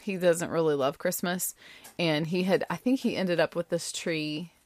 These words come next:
I don't know if he ended up with it, um, in the divorce, or maybe he bought it. I don't know. My parents split up a long time ago. It's been, like, almost eighteen years. Um, so he might have bought it to decorate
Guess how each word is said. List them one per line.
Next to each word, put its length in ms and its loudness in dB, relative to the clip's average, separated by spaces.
I 80 -14
don't 200 -6
know 140 4
if 100 0
he 180 -2
ended 260 0
up 180 2
with 200 -2
it, 360 0
um, 500 -4
in 120 -2
the 80 -4
divorce, 880 0
or 160 4
maybe 300 4
he 180 2
bought 400 8
it. 400 6
I 140 -4
don't 80 8
know. 100 8
My 140 6
parents 340 6
split 220 4
up 160 8
a 40 4
long 380 8
time 240 -4
ago. 220 -6
It's 120 -12
been, 140 -6
like, 180 -6
almost 320 -8
eighteen 340 -10
years. 360 -12
Um, 260 6
so 120 6
he 140 8
might 200 12
have 100 6
bought 220 12
it 140 6
to 100 0
decorate 640 4